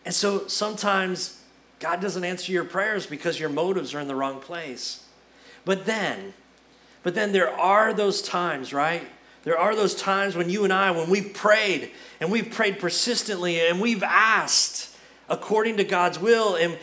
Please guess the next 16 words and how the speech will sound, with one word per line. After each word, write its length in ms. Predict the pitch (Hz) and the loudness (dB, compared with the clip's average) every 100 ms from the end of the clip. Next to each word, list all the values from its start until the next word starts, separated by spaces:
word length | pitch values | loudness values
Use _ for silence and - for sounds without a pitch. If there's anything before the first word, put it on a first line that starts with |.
| - | -6
and 140 | 165 190 | -2 0
we 160 | 220 | 2
asked 320 | 190 214 208 | 4 4 0
with 100 | 208 | -2
the 60 | 190 | 0
right 280 | 175 175 165 | 2 2 2
motives 500 | 190 233 233 185 175 | 2 4 4 2 0
and 100 | 165 | -6
we 100 | 156 | -6
still 580 | - - 226 220 226 185 | -6 -6 -8 -6 -6 -4
didn't 440 | 190 202 185 139 | -4 -4 -8 -6
get 440 | 170 160 143 - - _ _ _ _ _ - | -4 -4 -6 -12 -20 _ _ _ _ _ -6
what 160 | 151 | -4
we 140 | 135 131 | -4 -6
prayed 340 | - 143 139 | -6 -8 -8
for. 380 | - 110 95 | -10 -10 -10